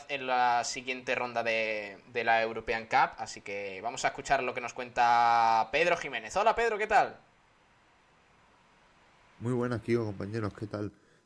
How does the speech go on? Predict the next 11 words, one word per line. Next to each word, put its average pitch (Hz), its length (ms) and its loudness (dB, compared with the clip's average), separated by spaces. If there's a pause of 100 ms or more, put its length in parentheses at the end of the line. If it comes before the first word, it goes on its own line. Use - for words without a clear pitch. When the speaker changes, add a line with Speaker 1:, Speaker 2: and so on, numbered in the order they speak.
Speaker 2:
Pues 101 180 -4
en 98 80 -4
el 98 140 0
balonmano 95 400 -2
tenemos 123 320 -2
que 113 100 -10
comentar 110 680 -2
varias 110 300 0
cositas 127 680 -4
muy 110 260 2
importantes 113 800 -2